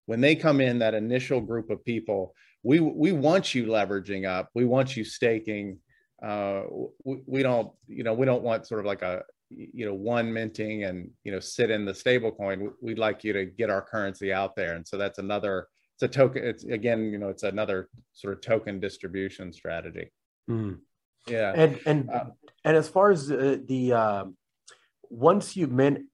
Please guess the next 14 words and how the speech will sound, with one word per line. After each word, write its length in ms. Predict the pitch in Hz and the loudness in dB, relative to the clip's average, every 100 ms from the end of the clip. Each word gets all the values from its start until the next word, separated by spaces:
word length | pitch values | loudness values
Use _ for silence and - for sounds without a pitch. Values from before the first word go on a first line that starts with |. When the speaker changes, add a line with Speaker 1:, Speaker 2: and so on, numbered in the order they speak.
| - | 0
Speaker 2:
and 460 | 131 127 120 113 - | 4 6 4 2 -8
you 400 | - 110 110 131 | -18 -14 -2 0
release 520 | 123 120 113 165 - | 0 0 2 0 0
that 240 | - 127 120 | 2 2 2
into 140 | 117 | -2
circulation, 760 | 120 127 - 123 127 131 127 110 | -2 -4 -2 2 2 2 -2 -4
you 120 | 107 | -4
said 280 | 113 131 104 | -2 0 0
you 100 | 113 | 0
get, 260 | 117 113 - _ _ _ - | 2 2 0 _ _ _ -12
essentially 420 | - 139 135 120 | 0 0 0 -2
you 60 | 110 | 0
get 180 | 123 | 2
interest 520 | 117 123 - 107 - | 2 -2 -4 -8 -10